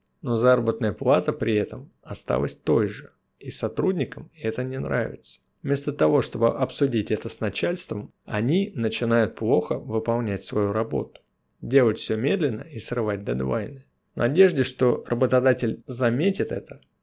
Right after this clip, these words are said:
сам сделает правильные выводы и изменит ситуацию.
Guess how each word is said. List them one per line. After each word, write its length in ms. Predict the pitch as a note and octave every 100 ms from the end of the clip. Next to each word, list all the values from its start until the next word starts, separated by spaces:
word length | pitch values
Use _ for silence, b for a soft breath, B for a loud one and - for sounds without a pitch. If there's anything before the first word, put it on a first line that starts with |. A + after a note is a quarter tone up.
| _
сам 400 | - - C#3+ A2+
сделает 480 | G#2+ A2+ G#2+ G#2 -
правильные 400 | A#2 G#2+ G#2 G2+
выводы 540 | B2 F3 A#2+ - - _ _
и 400 | - A2+ A2 C#3+ _
изменит 560 | - C#3+ C3 A2+ F#2+ F#2
ситуацию. 720 | - G#2 C3 G#2+ F#2+ - -